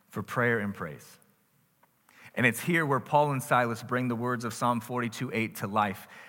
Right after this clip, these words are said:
with, where it says, "At night his song is within me and a prayer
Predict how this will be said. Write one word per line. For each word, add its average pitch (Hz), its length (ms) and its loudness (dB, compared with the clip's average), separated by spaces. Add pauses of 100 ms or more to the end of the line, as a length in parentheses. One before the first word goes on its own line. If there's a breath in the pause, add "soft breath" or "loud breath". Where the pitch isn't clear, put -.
(220 loud breath)
with, 113 280 2 (220 loud breath)
where 117 320 2
it - 60 -6
says, 120 340 2 (200 loud breath)
"At 123 200 4
night 143 340 4
his 135 180 -2
song 135 440 2
is 120 120 -2
within 135 520 -4
me 147 200 0
and 113 140 0
a 104 60 -2
prayer 143 680 2